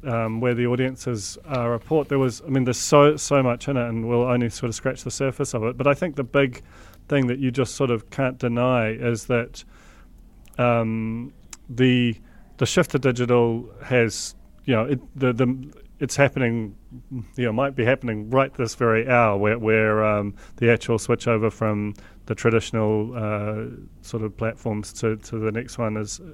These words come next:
to, to, to the digital platforms is, is happening. But more to the point is that for,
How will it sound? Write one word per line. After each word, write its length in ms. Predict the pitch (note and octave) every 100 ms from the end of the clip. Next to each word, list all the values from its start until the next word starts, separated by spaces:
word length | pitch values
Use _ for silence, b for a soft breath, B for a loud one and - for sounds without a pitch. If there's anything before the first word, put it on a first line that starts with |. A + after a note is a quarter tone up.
| - -
to, 200 | - -
to, 260 | - A#2
to 160 | A2+ A#2+
the 100 | A2+
digital 380 | B2 A#2+ A#2+ G#2
platforms 480 | A#2 A#2+ A#2 A2
is, 200 | G#2+ - b b b b -
is 140 | A#2+
happening. 440 | C#3+ D3 D3 A#2 A2+
But 240 | B2 C3 B B B B
more 180 | C#3 D#3
to 120 | D#3+
the 100 | C3+
point 300 | - D#3 C#3
is 120 | A#2
that 140 | - C3
for, 440 | - B2+ B2 A2+